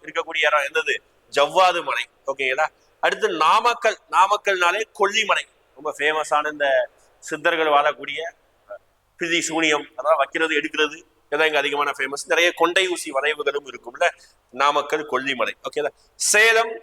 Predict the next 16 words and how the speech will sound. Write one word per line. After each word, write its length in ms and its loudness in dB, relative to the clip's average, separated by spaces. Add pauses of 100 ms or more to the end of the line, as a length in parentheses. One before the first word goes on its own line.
சேர்வராயன் 680 2
மலை. 140 -20 (160)
ஓகேங்களா, 420 -6
இதுதான். 360 -4
ஓகேங்களா, 360 -4
அப்ப 180 -2
ரெண்டு, 380 -2
மூணு, 280 -6 (100)
நாலு, 280 2
ஒண்ணு, 220 -16 (100)
ரெண்டு, 300 -8
மூணு, 240 -6 (800)
நாலு, 380 2
ஒண்ணு, 240 -10 (140)
டி. 120 -10 (240)
ஓகேங்களா, 340 0